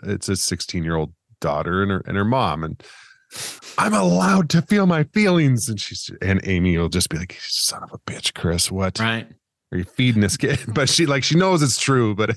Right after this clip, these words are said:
Speaker 1: it's
Speaker 2: But it, isn't it in the long run, isn't it a little better?
Speaker 1: Oh, for sure.
Speaker 2: Yeah.
Speaker 1: For sure.
Speaker 2: Yeah, 'cause we're all afraid of the mess. And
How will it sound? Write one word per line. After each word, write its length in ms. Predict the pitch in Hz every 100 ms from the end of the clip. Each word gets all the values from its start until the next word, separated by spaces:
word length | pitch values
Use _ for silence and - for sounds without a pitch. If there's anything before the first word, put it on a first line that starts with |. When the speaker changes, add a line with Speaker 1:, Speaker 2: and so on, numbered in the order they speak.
| -
Speaker 1:
it's 200 | 110 - _ - _ -
Speaker 2:
But 300 | 156 180 208
it, 120 | 208
isn't 200 | 214 202 226
it 120 | 196
in 180 | 196 175
the 60 |
long 300 | 151 135 143
run, 180 | 175 175
isn't 220 | 139 143
it 80 | 135
a 40 | 131
little 220 | 127 127
better? 460 | 107 104 143 247 - -
Speaker 1:
Oh, 140 | 107
for 220 | 98 98
sure. 640 | 87 - 131 107 95 78 -
Speaker 2:
Yeah. 460 | 196 277 339 262 117 - _ _ _
Speaker 1:
For 180 | - 98
sure. 440 | 92 - 82 80 76 - 131 _ _ _ -
Speaker 2:
Yeah, 100 | 196
'cause 120 | -
we're 160 | 170 151
all 320 | 165 190 240
afraid 360 | 214 - 170 165
of 60 |
the 60 | 143
mess. 640 | 123 120 110 95 - - - _ _
And 500 | 127 131 131 131 131